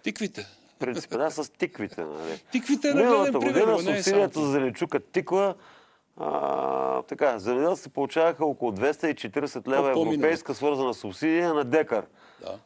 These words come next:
Speaker 2: Срещу не повече от петдесет лева за разходи.
Speaker 1: Разходи.
Speaker 2: И така,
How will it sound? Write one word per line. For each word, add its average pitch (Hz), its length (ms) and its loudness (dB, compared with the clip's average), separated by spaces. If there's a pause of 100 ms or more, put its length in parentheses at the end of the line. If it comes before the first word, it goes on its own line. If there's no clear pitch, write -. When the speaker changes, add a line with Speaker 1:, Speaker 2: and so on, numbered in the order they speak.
Speaker 2:
Срещу 123 340 -2
не 160 120 2
повече 160 340 0
от 143 160 -4
петдесет 123 440 0
лева 139 240 4
за 135 160 -6
разходи. 147 420 2
Speaker 1:
Разходи. - 240 -4 (720)
Speaker 2:
И 170 100 2
така, 151 400 2